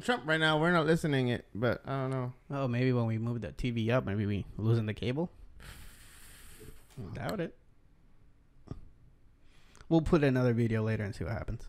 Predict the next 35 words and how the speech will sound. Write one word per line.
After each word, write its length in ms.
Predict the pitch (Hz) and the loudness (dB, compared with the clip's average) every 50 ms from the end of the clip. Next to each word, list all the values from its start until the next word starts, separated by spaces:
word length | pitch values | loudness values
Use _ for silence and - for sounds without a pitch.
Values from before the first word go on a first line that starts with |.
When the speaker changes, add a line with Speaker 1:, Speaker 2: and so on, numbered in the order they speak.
| - - | -8 -6
Speaker 2:
<laughs> 20 | - - - - - - - - - - - - - - - - - - - - - - - - - - - - | -4 -4 -4 -6 -10 -14 -16 -18 -18 -20 -20 -20 -20 -20 -20 -20 -20 -20 -20 -20 -18 -18 -12 -10 -10 -8 -6 -6
Speaker 1:
Oh 20 | |
man. 680 | - 85 92 113 110 107 - - - - - - - - - - - - - - - - | -6 -6 -8 -10 -12 -14 -14 -14 -14 -14 -14 -12 -14 -16 -16 -20 -20 -20 -14 -12 -8 -6
Speaker 2:
Yeah, 120 | - 185 - - - | -4 -6 -6 -2 2
that 80 | 151 147 | 4 6
was 180 | 151 147 131 | 6 6 4
C 200 | - - - 175 | 2 2 4 4
N 120 | 180 170 165 | 6 6 6
N. 280 | 165 170 214 220 214 - - - - - - - | 6 6 4 2 2 0 -4 -14 -18 -18 -16 -12
Speaker 1:
Yeah, 300 | - 110 110 113 117 117 120 | -10 -8 -6 -6 -6 -4 -2
the 140 | 120 117 | -2 -2
volume's, 420 | 113 113 120 120 120 117 113 117 117 - - 123 | -2 0 0 0 0 0 -4 -6 -8 -10 -14 -12
the 80 | 120 123 | -10 -8
volume's 340 | 143 143 139 123 113 113 | -6 -6 -6 -6 -8 -10
working, 440 | 110 107 107 113 110 104 98 104 104 - - | -10 -10 -10 -10 -12 -12 -14 -16 -16 -14 -10
so 160 | 107 98 110 | -8 -6 -4
we 140 | 110 110 110 107 - | -2 -2 -4 -4 -2
probably 420 | - 123 113 110 110 101 98 127 - | 2 4 4 4 4 2 0 -2 -4
connected 360 | - 104 104 110 117 - 104 101 | -4 -2 -2 -2 -2 -4 -6 -6
in 60 | 110 | -6
the 80 | 104 | -6
wrong 140 | 101 101 101 | -6 -6 -6
place. 200 | - 110 110 - - - | -8 -10 -10 -10 -10 -8
Anyway. 480 | 127 127 123 107 85 78 78 82 110 117 - - _ _ _ _ - | -4 -4 -4 -4 -6 -6 -8 -10 -10 -12 -16 -20 _ _ _ _ -16
Speaker 2:
Yeah. 120 | - 92 69 53 - - - - - - - | -14 -12 -12 -12 -12 -14 -14 -16 -18 -16 -10
Speaker 1:
We'll 80 | - 127 | -10 -6
Speaker 2:
We'll 20 | 127 | -2
Speaker 1:
prob-, 260 | - 143 135 123 117 | 0 2 2 2 2
we 80 | 131 147 | 0 0
Speaker 2:
see. 60 | 147 | 2
Speaker 1:
can 120 | 160 147 | 2 2
try, 280 | 139 151 139 135 135 131 | 4 6 6 6 6 6
like, 300 | - 113 120 117 117 - - - | 4 4 4 4 2 2 -4 -6
we'll 160 | - 127 123 | -4 -2 -2
find, 480 | 123 - 139 127 135 131 131 127 120 | 0 2 2 4 4 4 2 2 0